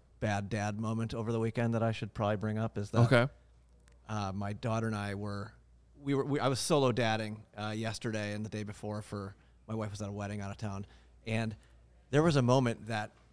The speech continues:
Speaker 1: it just got out of hand a little bit. I don't know if this ever happens to you. I, she's five and a half. And I said
Speaker 2: Where's this
Speaker 1: something
Speaker 2: going?
Speaker 1: I said something was effing stupid.
Speaker 2: Oh.
Speaker 1: Right?
Speaker 2: Yeah.
Speaker 1: <coughs> And, you know,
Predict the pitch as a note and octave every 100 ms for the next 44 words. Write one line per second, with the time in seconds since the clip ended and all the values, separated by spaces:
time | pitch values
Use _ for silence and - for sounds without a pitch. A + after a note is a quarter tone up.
0 | _ C3 F#3 E3 E3+ D#3 D3 C3 G#2 A#2+
1 | C#3 C#3 D3 D3+ E3+ - B2 B2+ B2 B2
2 | A#2+ A2+ A2+ A2+ C3 A#2 B2+ B2 C3+ C3
3 | - - - A2 - - C3+ - C3+ B2
4 | A#2 A2+ A2 G#2 A2 - - - - -
5 | - - - A#2 A#2 A2+ A2+ A2 - -
6 | A#2 A#2 - C3+ C4+ D#3 F#3+ F3 - C3+
7 | E3 B2+ - - E3 A#3 G#3+ G3 E3+ C#3
8 | C3 D3 D3+ C3 - C3+ C3 A2+ F#2+ A2
9 | - F#3 C#3+ - A#2 A#2+ A#2+ C3+ - -
10 | G2 G#2 - - - - - - B2+ D3+
11 | D3 C#3+ G#2 F3 D#3 C3